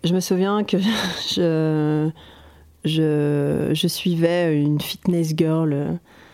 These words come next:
sur Insta et en fait je me suis rendu compte que j'en avais déjà rien à foutre de ce qu'elle postait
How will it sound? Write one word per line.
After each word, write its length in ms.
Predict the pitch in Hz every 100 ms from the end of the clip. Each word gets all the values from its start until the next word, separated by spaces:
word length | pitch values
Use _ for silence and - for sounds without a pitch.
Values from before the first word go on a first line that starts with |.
| -
sur 300 | - - 170
Insta 300 | 165 - 196
et 60 | 185
en 60 |
fait 180 | 139 185
je 40 | 156
me 40 |
suis 120 | 139
rendu 180 | 151 151
compte 240 | - 185 -
que 480 | 165 147 143 143 160 - - - - - - _ -
j'en 120 | 165
avais 220 | 160 156
déjà 280 | 160 165 156
rien 160 | 175
à 80 | 165
foutre 300 | 151 - -
de 80 | 160
ce 80 | -
qu'elle 100 | 160
postait 440 | 151 - 180 254